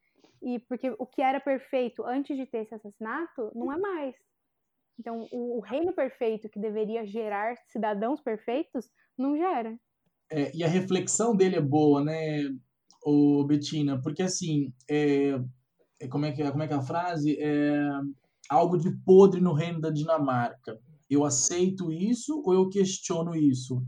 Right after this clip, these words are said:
Speaker 2: Eis, então, aquela reflexão, né? Ser ou não ser. Ou eu, sei lá, eu fecho os olhos pra tudo que tá acontecendo de errado, que eu tô descobrindo, e a gente continua vivendo aí nessa coisa perfeita,
Speaker 1: Uhum.
Speaker 2: entendeu? Ou eu começo a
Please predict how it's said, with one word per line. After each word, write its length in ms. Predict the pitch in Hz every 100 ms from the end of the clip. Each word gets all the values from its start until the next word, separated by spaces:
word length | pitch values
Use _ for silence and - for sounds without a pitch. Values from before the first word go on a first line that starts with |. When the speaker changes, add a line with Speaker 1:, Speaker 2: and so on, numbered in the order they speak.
| -
Speaker 2:
Eis, 220 | 135 143
então, 260 | 156 135 151
aquela 260 | 147 160
reflexão, 640 | 165 175 190 190 - 160 151
né? 160 | 151 151
Ser 520 | - - - 143 185 -
ou 140 | - 185
não 160 | 208
ser. 440 | 208 - 151 135 - - _ _ -
Ou 160 | 147
eu, 200 | 180 180 - _
sei 160 | - 208
lá, 320 | 190 151 127 - - -
eu 140 | 160
fecho 380 | - 165 175 185
os 120 | 160
olhos 260 | 156 160 135
pra 160 | 151 160
tudo 240 | - -
que 120 | -
tá 100 | 190
acontecendo 520 | 170 170 156 139 160 156
de 80 |
errado, 320 | 156 143 180 -
que 60 |
eu 80 | 185
tô 100 | 165
descobrindo, 760 | 147 - 175 151 170 190 269 294 _ _
e 60 | -
a 40 |
gente 240 | 156 180 -
continua 460 | 175 131 170 185
vivendo 480 | 160 165 156 175 160
aí 180 | 151 175
nessa 300 | 170 - 147 -
coisa 280 | 160 151 160 -
perfeita, 720 | 156 135 - 147 151 151 254 - _ _ -
Speaker 1:
Uhum. 160 | 240 220
Speaker 2:
entendeu? 460 | 220 165 339 370 -
Ou 180 | 180 175
eu 120 | 190
começo 840 | 190 240 190 165 160 - 233 285 - _ - _ -
a 420 | 151 147 156 185